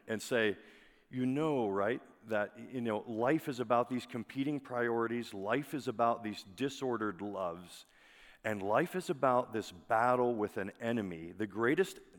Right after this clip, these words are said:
here it is, "the greatest enemy of a flourishing life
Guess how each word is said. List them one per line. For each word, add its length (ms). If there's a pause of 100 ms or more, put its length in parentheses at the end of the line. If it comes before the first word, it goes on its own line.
(160)
here 380
it 100
is, 320 (560)
"the 80
greatest 680 (100)
enemy 640
of 180
a 80
flourishing 760
life 540